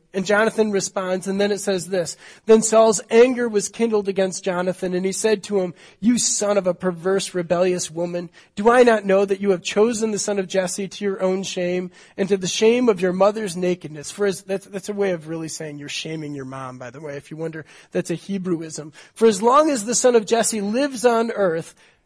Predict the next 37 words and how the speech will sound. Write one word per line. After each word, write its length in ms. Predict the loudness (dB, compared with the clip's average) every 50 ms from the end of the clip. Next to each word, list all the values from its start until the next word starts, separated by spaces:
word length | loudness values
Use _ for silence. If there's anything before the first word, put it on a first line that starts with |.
| _
neither 320 | 0 2 4 4 4 2 2
you 240 | 0 2 2 2 4
nor 180 | 4 4 4
your 160 | 2 0 -2
kingdom 360 | -2 -2 -4 -4 -2 -4 -6 -6
shall 160 | -4 -6 -4
be 120 | -2 -2
established. 800 | -4 -4 -4 -6 -6 -6 -6 -6 -8 -12 -18 -18 -18 -20 _ _ _ _ _ _ -2
Therefore 480 | 2 4 4 4 2 0 -2 -2 -2
send 420 | -2 -2 -2 0 2 2 2 0 0
and 220 | -2 -2 -4 -4 -2
bring 260 | 0 0 0 0 0
him 200 | 0 0 -2 -2
to 240 | -6 -8 -6 -4 -4
me, 320 | -2 -2 -2 -4 -6 -8 _ _ _ _ _ _
for 120 | _ -12 -10
he 200 | -8 -8 -8 -6
shall 180 | -6 -6 -6
surely 380 | -6 -6 -8 -6 -4 -4 -4 -4
die." 420 | -6 -6 -8 -10 -12 -14 -18 -20 _ _ _ _ _ _ _ _ _ _
Then 280 | 0 4 6 6 6 6
Jonathan 440 | 4 4 4 4 2 2 0 0 2
answered 380 | 2 0 0 -2 -6 -8 -8
Saul, 300 | -6 -2 0 2 2 2
his 200 | 2 0 -2 -4
father, 440 | -4 -6 -6 -6 -6 -6 -8 -8 -10 _ _ _ _ _
"Why 220 | -2 0 2 2 0
should 160 | 0 -2 -2
he 40 | -2
be 140 | -2 -2
put 200 | -2 -4 -6 -8
to 100 | -8 -8
death? 480 | -6 -4 -4 -4 -4 -8 -10 -14 -20 _ _ _ _ _ -6
What 160 | -2 -2 -2
has 180 | -2 -2 -6 -6
David 380 | -6 -6 -6 -6 -6 -6 -4
done?" 460 | -4 -4 -4 -4 -6 -8 -10 -12 -20